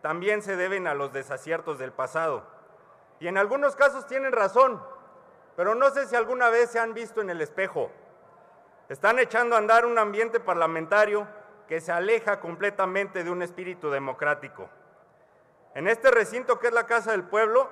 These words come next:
se ha convertido en una terrible representación del mantra, "O estás conmigo o estás contra mí". Y esa no es la democracia que plome-, que prometieron. Hablar del presupuesto es hablar del presente para construir futuro.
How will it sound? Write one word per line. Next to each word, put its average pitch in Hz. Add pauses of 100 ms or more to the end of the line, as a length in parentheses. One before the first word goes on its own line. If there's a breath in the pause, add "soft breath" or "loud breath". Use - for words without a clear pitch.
(500)
se -
ha 196
convertido 226
en 185
una 233
terrible 226
representación 180
del 196
mantra, 214
"O 165
estás 233
conmigo 220
o 156
estás 196
contra 175
mí". 151 (840)
Y 185
esa 208
no 208
es 208
la 185
democracia 165
que 143
plome-, 131
que 143
prometieron. 139 (800)
Hablar 220
del 262
presupuesto 208 (560)
es 185
hablar 220
del 220
presente 202
para 160
construir 165
futuro. 180